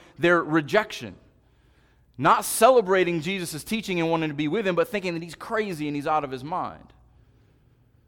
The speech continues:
And last week, we looked at the deception of the Pharisees, saying that this man is a devil. This man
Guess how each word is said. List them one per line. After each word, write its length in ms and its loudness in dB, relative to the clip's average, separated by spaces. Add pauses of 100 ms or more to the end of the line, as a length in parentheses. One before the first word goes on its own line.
(220)
And 120 -4
last 360 4
week, 180 -4
we 80 -4
looked 220 -6
at 80 -10
the 80 -10
deception 720 -6 (2250)
of 60 -18
the 80 -16
Pharisees, 880 -4 (420)
saying 600 -4 (280)
that 240 -10
this 420 -8 (320)
man 580 -6 (420)
is 160 -14
a 40 -12
devil. 380 -4 (1700)
This 260 -12
man 500 0